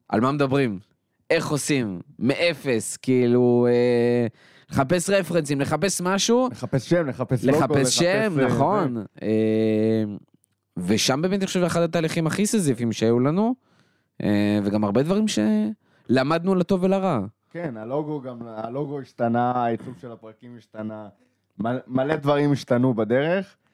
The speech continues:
Speaker 2: נראה לי הדבר היחיד שבאמת נשאר, זה השאיפה שלנו להיות הכי טובים שאפשר.
Speaker 1: והשם.
Speaker 2: והשם, והוויז'ן באמת של השיחה,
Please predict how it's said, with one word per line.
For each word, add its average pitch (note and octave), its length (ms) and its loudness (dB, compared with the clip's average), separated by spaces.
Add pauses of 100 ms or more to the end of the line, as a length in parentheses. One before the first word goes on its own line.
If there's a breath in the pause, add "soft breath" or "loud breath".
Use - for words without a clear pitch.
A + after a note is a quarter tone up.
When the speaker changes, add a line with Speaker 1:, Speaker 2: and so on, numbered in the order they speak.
(300)
Speaker 2:
נראה A#2 220 2
לי C3+ 80 2
הדבר B2 200 2
היחיד C3 300 -2
שבאמת A#2 500 2
נשאר, A2+ 540 0 (640)
זה G2+ 220 2
השאיפה G#2+ 420 0
שלנו A#2 300 0
להיות A#2 280 2
הכי A2+ 180 -8
טובים A2 320 0
שאפשר. C3+ 640 -2
Speaker 1:
והשם. G2+ 480 -4 (160)
Speaker 2:
והשם, C3 840 -2 (640)
והוויז'ן A2 720 0
באמת A#2+ 280 2
של A2+ 200 0
השיחה, G#2+ 840 -2